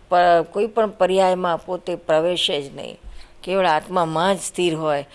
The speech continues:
અને પોતાના જ્ઞાન સ્વભાવે જ વર્ત્યા કરતો હોય, સ્વાભાવિક વર્તનામાં હોય. સ્વાભાવિક વર્તના એટલે તમામ જ્ઞેયો એના જ્ઞાનમાં ઝળક્યા જ કરે, ઝળક્યા જ કરે, ઝળક્યા જ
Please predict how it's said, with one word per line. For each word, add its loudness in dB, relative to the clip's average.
અને -6
પોતાના -4
જ્ઞાન -4
સ્વભાવે 0
જ -10
વર્ત્યા -2
કરતો -8
હોય, -2
સ્વાભાવિક -2
વર્તનામાં -6
હોય. -10
સ્વાભાવિક 0
વર્તના -2
એટલે -8
તમામ -8
જ્ઞેયો -8
એના -10
જ્ઞાનમાં -10
ઝળક્યા 0
જ -8
કરે, -6
ઝળક્યા -6
જ -14
કરે, -14
ઝળક્યા -12
જ -20